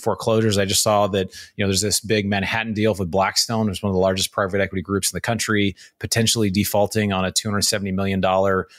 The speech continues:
eleven apartment building thing in, you know, a really nice part of, of New York. And so, and, you know, there's just stories of this happening, stories of it continuing to happen. And why, why it's happening is variable, but variable rate debt, which, uh, at least for large apartment buildings,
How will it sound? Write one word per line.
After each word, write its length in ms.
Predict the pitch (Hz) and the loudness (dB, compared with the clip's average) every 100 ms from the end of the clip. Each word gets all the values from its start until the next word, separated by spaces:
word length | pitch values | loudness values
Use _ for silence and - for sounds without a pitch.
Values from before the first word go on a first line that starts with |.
| _ 95 | _ 0
eleven 260 | 98 95 | 0 0
apartment 540 | 95 - 110 107 104 - _ - | -4 -2 -2 0 -4 -8 _ -2
building 540 | 107 101 98 98 95 95 | 0 2 2 0 -2 -2
thing 220 | 104 95 | -2 0
in, 220 | 92 95 | 0 -2
you 100 | - | -2
know, 80 | 92 | -2
a 60 | 90 | 0
really 200 | 104 101 | 2 2
nice 180 | 98 - | 2 0
part 240 | 101 95 | 0 0
of, 200 | 92 - | -2 -4
of 140 | 92 87 | -4 -2
New 80 | |
York. 420 | 92 110 101 90 - - - - - | 2 4 2 0 -8 -18 -18 -18 -6
And 120 | 113 | -2
so, 380 | 110 120 110 110 | 0 2 4 4
and, 200 | 104 110 - | 0 -4 -4
you 140 | 123 | -2
know, 80 | 104 | 2
there's 160 | 113 113 | 2 2
just 180 | 123 | 0
stories 420 | - 131 127 127 110 | 0 2 4 4 2
of 100 | 98 | 0
this 160 | 104 | 0
happening, 460 | - 123 120 120 110 | -2 -4 -2 0 0
stories 340 | - 113 98 | 0 0 2
of 80 | 101 | 0
it 60 | 98 | -2
continuing 280 | 107 101 | -2 0
to 60 | 95 | -2
happen. 180 | 110 104 | -2 -2
And 60 | |
why, 200 | 107 131 | 0 0
why 240 | 127 120 156 | 0 0 0
it's 120 | 117 | 0
happening 460 | 147 156 127 107 101 | -2 -2 0 2 2
is 220 | 92 - - - - | 0 -2 -8 -16 -4
variable, 500 | 110 113 131 127 117 | 2 4 2 2 2
but 160 | 123 - | 0 -2
variable 560 | 104 135 156 139 120 | 0 2 4 4 4
rate 420 | 107 120 127 - 113 | 4 2 0 -6 -2
debt, 400 | 107 139 - - | 0 0 -4 -2
which, 340 | 120 113 - - | 0 0 -2 0
uh, 220 | 110 104 | 2 2
at 140 | 110 123 | 0 -2
least 300 | 120 - 127 | -2 -2 0
for 160 | 117 | 0
large 300 | 104 107 120 | 2 2 2
apartment 400 | 113 - 127 135 | -2 -2 -2 0
buildings, 440 | 131 135 139 135 | 2 2 2 0